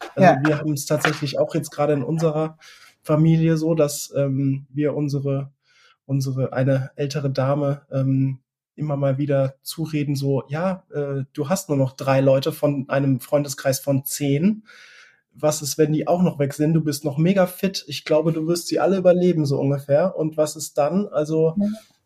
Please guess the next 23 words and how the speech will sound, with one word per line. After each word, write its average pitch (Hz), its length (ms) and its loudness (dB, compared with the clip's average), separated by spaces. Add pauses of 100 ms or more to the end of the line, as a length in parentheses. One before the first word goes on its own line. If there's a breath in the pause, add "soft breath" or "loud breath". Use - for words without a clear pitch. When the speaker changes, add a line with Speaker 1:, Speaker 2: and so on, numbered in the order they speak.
(120)
Speaker 1:
aber 156 200 0
nein, 165 280 6
das 220 160 2
interessiert 180 460 -2
sie 131 120 0
alles 127 280 -2
nicht. 127 260 -2
Also 147 360 0
wir 151 200 0
haben 170 200 -4
da 165 80 4
schon 160 220 -6
viel 220 280 4
mit 220 180 4
ihr 175 100 2
gesprochen, 170 520 -2
interessiert 160 480 -6
sie - 140 -8
alles 120 240 -8
nicht. 160 300 -4 (840)
Und 156 320 0
dann, 247 420 4 (540)
äh, 165 380 0